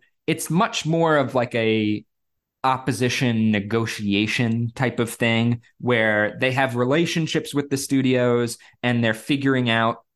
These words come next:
in an employer-employee kind of way, where do we meet in the middle on this issue? It's not like a, a-, and, and I think that's just part of, like,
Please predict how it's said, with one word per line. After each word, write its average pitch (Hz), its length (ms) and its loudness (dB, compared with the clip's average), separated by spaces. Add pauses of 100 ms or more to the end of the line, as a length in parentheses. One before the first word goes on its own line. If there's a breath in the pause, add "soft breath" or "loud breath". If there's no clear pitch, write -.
(200)
in 135 180 2
an 123 120 2
employer-employee 117 1400 0
kind 104 260 -2
of 104 140 -6
way, 127 600 0 (340 loud breath)
where 127 220 2
do 120 80 0
we 113 100 0
meet 110 260 2
in 101 120 -2
the 101 40 0
middle 104 320 0
on 98 140 0
this 92 240 -6
issue? - 480 -4 (500 loud breath)
It's 143 260 -2
not 151 600 2
like 120 280 0
a, 104 520 2 (680)
a-, 123 180 -2
and, 151 180 0
and 156 140 2
I 160 80 2
think 202 260 -2
that's 175 240 -2
just - 240 -4
part 151 280 2
of, 127 120 -2
like, 120 240 -2